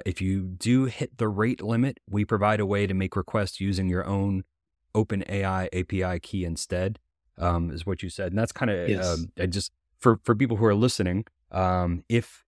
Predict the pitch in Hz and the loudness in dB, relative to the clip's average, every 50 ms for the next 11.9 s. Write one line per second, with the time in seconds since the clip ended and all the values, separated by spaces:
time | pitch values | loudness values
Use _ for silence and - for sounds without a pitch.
0 | _ _ - 87 117 120 127 - - 120 120 120 110 104 110 101 113 110 110 107 | _ _ -4 0 2 2 2 4 4 4 4 4 4 2 2 2 2 2 2 2
1 | 107 101 - - 101 98 101 98 95 90 - 101 - - 104 101 95 - 107 101 | 0 0 -2 -4 -4 -2 0 0 -2 -2 -4 -6 -4 -2 -2 0 0 0 -2 -2
2 | 98 98 95 95 95 92 90 87 - - - 101 98 92 90 92 87 98 107 110 | -2 -4 -4 -6 -6 -6 -6 -8 -10 -10 -8 -4 -4 -2 -2 -2 0 2 2 2
3 | 107 78 95 95 - 107 95 90 90 - - 98 90 90 98 85 92 90 87 85 | 2 0 -2 -2 -2 -2 -2 -4 -4 -6 -6 -6 -4 -4 -4 -4 -4 -2 -2 -2
4 | 85 87 - - - 90 87 85 78 82 - - 107 98 95 92 87 87 87 85 | -4 -6 -6 -6 -6 -4 -4 -4 -6 -8 -4 -4 -2 -2 -2 -2 -2 -4 -4 -2
5 | 85 85 87 85 - - - - - _ _ _ _ _ _ _ - - 85 82 | 0 -2 -2 -4 -6 -10 -16 -16 -20 _ _ _ _ _ _ _ -2 0 0 2
6 | 87 90 90 107 120 123 131 123 123 120 101 - - 107 104 95 - 101 90 - | 0 2 2 2 2 2 2 2 2 0 0 0 0 0 0 0 0 -2 -2 -2
7 | 90 - - - _ _ _ - 98 92 - - - 95 98 104 104 101 98 95 | -4 -6 -8 -14 _ _ _ -2 -2 -2 -2 -2 -2 0 2 2 2 2 2 2
8 | 90 90 90 - - 95 - - 98 92 82 95 85 87 87 85 - - - - | 0 -2 -4 -6 -8 -8 -4 -2 -2 -2 0 0 0 -2 -2 -4 -6 -10 -12 -14
9 | - - 95 87 87 85 80 - 104 - - 80 - - - 104 95 82 80 76 | -12 -8 -6 -4 -4 -2 -2 -4 -4 -4 -6 -8 -8 -8 -6 -4 -4 -2 -4 -4
10 | 71 71 - - _ _ _ _ _ _ _ _ _ _ _ _ _ _ _ _ | -6 -10 -12 -16 _ _ _ _ _ _ _ _ _ _ _ _ _ _ _ _
11 | _ _ _ _ _ _ _ _ _ _ _ - - 147 156 151 123 | _ _ _ _ _ _ _ _ _ _ _ 4 6 8 8 8 6